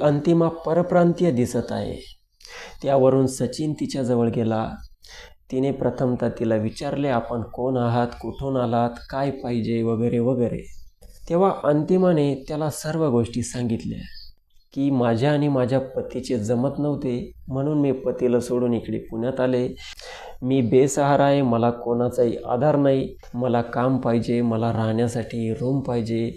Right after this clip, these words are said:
या सर्व गोष्टी तिने सचिनला सांगितल्या आणि सचिनला देखील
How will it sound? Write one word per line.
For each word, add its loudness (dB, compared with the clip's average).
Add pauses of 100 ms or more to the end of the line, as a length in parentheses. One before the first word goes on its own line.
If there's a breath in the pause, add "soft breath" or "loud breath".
(340 loud breath)
या 0
सर्व 0
गोष्टी 0
तिने -2
सचिनला -4
सांगितल्या -4 (420 loud breath)
आणि 0
सचिनला -2
देखील 0